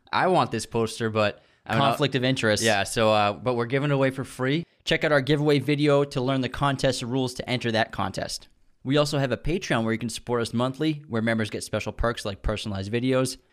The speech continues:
Speaker 2: a special message, sneak peeks at episodes, and top tier members get a monthly shout out on the podcast to be immortalized forever.
Speaker 1: We're using the Patreon money to improve our set. We, like, we just bought these new microphones.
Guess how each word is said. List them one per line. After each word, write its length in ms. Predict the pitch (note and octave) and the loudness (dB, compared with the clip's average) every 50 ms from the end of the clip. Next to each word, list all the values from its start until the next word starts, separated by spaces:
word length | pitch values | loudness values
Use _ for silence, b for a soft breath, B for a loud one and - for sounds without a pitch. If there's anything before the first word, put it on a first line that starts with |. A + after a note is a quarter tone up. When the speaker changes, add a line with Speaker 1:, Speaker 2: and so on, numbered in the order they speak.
| b b | b b
Speaker 2:
a 40 | - | -8
special 320 | - - C#3 C3 - A2+ | -2 0 0 0 0 -2
message, 500 | G#2+ B2+ D3+ D3+ - A2+ G#2 G#2+ A2+ C3+ - _ _ _ _ _ _ _ _ _ _ _ _ - | -2 0 -2 -2 0 -2 -4 -4 -6 -14 -16 _ _ _ _ _ _ _ _ _ _ _ _ -16
sneak 280 | - - E3 E3 D3 - | -12 -6 -6 -6 -6 -2
peeks 240 | - D#3+ D3 - D3+ | -2 -2 0 0 2
at 80 | C3+ | 2
episodes, 580 | C#3 C#3 C#3 C#3+ - - C#3+ C#3+ D3+ C#3+ - - _ _ _ _ _ _ _ _ _ _ _ - | 2 2 0 -2 -4 -2 0 0 0 -2 -6 -14 _ _ _ _ _ _ _ _ _ _ _ -8
and 280 | A#2+ A#2+ A#2 A2+ A2 A2 | -4 -2 0 -2 -2 -4
top 320 | - - D#3+ F3 E3+ - | -4 -2 -2 -2 -2 -4
tier 180 | - - C3+ B2 | -8 -6 -4 -4
members 380 | A#2+ A#2+ A#2 A#2 A#2 A#2 A2+ A2+ | -2 -2 -2 0 0 -2 -2 -2
get 200 | - A2 A2 - | -4 -4 -6 -4
a 120 | - G#2+ G#2 | -4 -6 -4
monthly 420 | G#2 G#2+ B2 C#3 C#3+ C#3+ D3+ D#3+ D#3+ | -4 -2 -2 -4 -4 -4 -6 -6 -6
shout 300 | C#3+ - - A2+ A2 A2 | -6 -2 -2 0 0 0
out 160 | A2+ A#2 - | 0 -2 -2
on 160 | - C3+ C#3+ | -4 -2 -2
the 60 | C#3 | -2
podcast 500 | C#3+ - - B2 A#2 A#2 - - A2+ A2 | -2 0 -2 -2 -2 -4 -4 -6 -6 -6
to 120 | - - A#2+ | -6 -10 -8
be 220 | A2 A2 A2 - | -8 -8 -6 -4
immortalized 840 | G#2+ G#2+ A2+ C3+ D3+ D#3 - - D#3+ D3+ C3+ C3 C#3 C#3 C3+ - - | -4 0 2 2 2 2 0 -2 -2 0 0 0 0 -2 -2 -6 -10
forever. 640 | - - - C#3 - - G#2 F#2+ F#2+ - - - - _ _ _ _ _ - | -14 -6 -4 -4 -2 -2 -4 -4 -4 -6 -8 -10 -16 _ _ _ _ _ -4
Speaker 1:
We're 100 | A#2 C3+ | -2 0
using 260 | C#3+ E3 F3+ D3 E3+ | 0 2 0 0 -2
the 80 | E3 D3 | -4 -2
Patreon 400 | C#3+ D3+ D#3 D#3 - E3 D#3+ D#3 | -2 -2 -4 -2 -2 -4 -4 -2
money 240 | D3+ D3+ D3+ D3 C#3+ | -2 -2 -2 -2 -4
to 160 | D3 D3 C3+ | -4 -6 -6
improve 360 | - B2+ A#2+ - D#3 D#3 D3 | -6 -6 -6 -4 -4 -4 -2
our 100 | D#3 D3+ | -2 -2
set. 300 | C#3 - - A#2+ C3 - | -2 -4 -4 -6 -6 -4
We, 100 | B2 A#2+ | -4 -4
like, 300 | A2 A#2 A#2 A2 A2 - | -4 -2 -4 -4 -6 -6
we 80 | A#2+ A#2 | -10 -6
just 240 | G#2+ A#2 G#2+ - - | -6 -6 -6 -6 -2
bought 180 | A#2+ A2 G#2+ | -2 -2 -2
these 160 | - A#2 G#2+ G#2+ | -2 -4 -4 -4
new 120 | A2 G#2+ | -4 -2
microphones. 800 | G#2+ A#2 B2 A#2 - B2 - - C3 B2 B2 B2 A2+ - - - | 0 -2 -2 -2 -6 -10 -6 -4 -2 -2 -2 -2 -4 -8 -10 -14